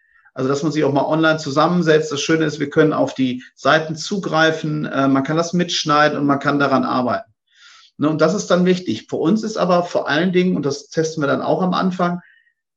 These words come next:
wir können nur zeigen, wie es geht. Äh, da muss doch immer was von der anderen Seite kommen, also das umzusetzen, wenn man im Trainingsbereich ist.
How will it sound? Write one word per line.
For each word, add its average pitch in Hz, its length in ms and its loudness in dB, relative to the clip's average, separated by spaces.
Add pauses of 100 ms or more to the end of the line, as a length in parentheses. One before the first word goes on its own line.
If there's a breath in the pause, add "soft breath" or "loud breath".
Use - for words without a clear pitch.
(160)
wir 151 160 -2
können 196 280 2
nur 180 160 2
zeigen, 180 420 0
wie 160 80 0
es 160 160 -2
geht. - 400 -2 (720)
Äh, 147 280 -2
da 143 100 -2
muss 180 160 0
doch 160 100 -2
immer 180 180 0
was 170 160 0
von 160 160 2
der 156 100 0
anderen 151 260 -2
Seite 139 320 0
kommen, 113 260 -8
also 123 140 -4
das 131 160 -4
umzusetzen, 120 760 -6
wenn 135 120 2
man 156 140 0
im 147 120 -4
Trainingsbereich 117 720 -2
ist. - 320 -18